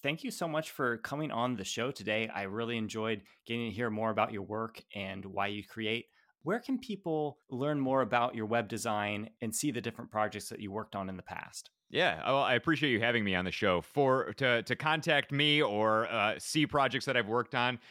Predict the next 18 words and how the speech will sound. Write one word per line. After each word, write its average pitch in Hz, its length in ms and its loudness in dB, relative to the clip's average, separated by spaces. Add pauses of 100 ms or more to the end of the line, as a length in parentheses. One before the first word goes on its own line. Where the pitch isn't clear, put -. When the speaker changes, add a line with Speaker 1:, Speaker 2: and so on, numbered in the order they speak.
(200)
Speaker 2:
you 127 100 -2
can 127 100 -2
head 117 160 2
over 113 320 2
to 107 480 0 (120)
donco 117 400 0
marketing 104 520 2
dot 98 340 0
com. 107 360 0
That's 85 200 -2
D 107 320 0
O 107 120 4
N 104 260 2
C 107 340 0
O 107 360 2 (300)
marketing 110 600 2 (160)
dot 98 340 0
com. 107 400 -2